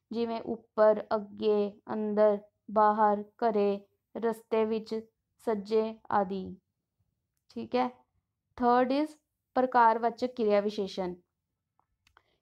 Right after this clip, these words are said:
ਪ੍ਰਕਾਰਵਾਚਕ ਕਿਰਿਆ ਵਿਸ਼ੇਸ਼ਣ ਮੀਨਜ਼ ਕਿ ਕੋਈ ਕੰਮ ਕਿਵੇਂ ਕੀਤਾ ਜਾ ਰਿਹਾ ਹੈ, ਉਸ ਦਾ ਢੰਗ ਪਤਾ ਲੱਗਿਆ ਆਪਾਂ ਨੂੰ,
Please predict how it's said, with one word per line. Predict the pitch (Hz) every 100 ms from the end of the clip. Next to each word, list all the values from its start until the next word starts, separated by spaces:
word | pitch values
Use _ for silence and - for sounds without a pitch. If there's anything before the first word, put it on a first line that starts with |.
| _
ਪ੍ਰਕਾਰਵਾਚਕ | 240 247 247 247 254 254 269
ਕਿਰਿਆ | 269 254
ਵਿਸ਼ੇਸ਼ਣ | 254 262 262 262 262
ਮੀਨਜ਼ | 269 285
ਕਿ | 277 269
ਕੋਈ | 262 254
ਕੰਮ | 247 262 262
ਕਿਵੇਂ | 269 240 240
ਕੀਤਾ | 240 - 233
ਜਾ | 226 220
ਰਿਹਾ | 220 220
ਹੈ, | 220
ਉਸ | 214 247 233 -
ਦਾ | 247
ਢੰਗ | 262 226
ਪਤਾ | 208 226 226
ਲੱਗਿਆ | 226 208 220
ਆਪਾਂ | 214 214 214
ਨੂੰ, | 214 214